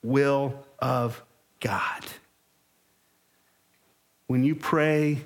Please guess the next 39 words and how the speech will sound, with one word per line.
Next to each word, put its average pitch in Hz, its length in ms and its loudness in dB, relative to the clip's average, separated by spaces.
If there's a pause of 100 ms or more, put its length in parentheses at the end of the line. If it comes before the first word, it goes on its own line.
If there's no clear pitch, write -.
(120)
you 135 160 2
can 131 240 -2
ask 123 420 0 (640)
anything 117 640 0 (760)
'cause - 180 -6
he's 110 180 -2
your 107 80 -2
Father. - 500 -6 (880)
And 135 140 0
as 180 360 4
you 196 100 2
grow 165 220 2
confident 170 520 0
in 127 200 2
that 139 280 2
reality, 127 720 0 (280)
less 151 480 4
and 131 300 0
less 143 320 2
things 131 340 0
will 127 80 -2
become 120 340 0
off 110 240 -2
limits. - 560 -6 (1400)
Less 135 400 2
and 127 140 0
less 117 220 -2
will 110 80 -4
become, - 220 -6 (280)
as 185 340 4
you 190 80 4
trust 175 400 2
in 156 120 2
who 156 160 2
Jesus 156 360 0
Christ 156 300 0
is 151 200 0
for 160 260 0
you, 151 260 0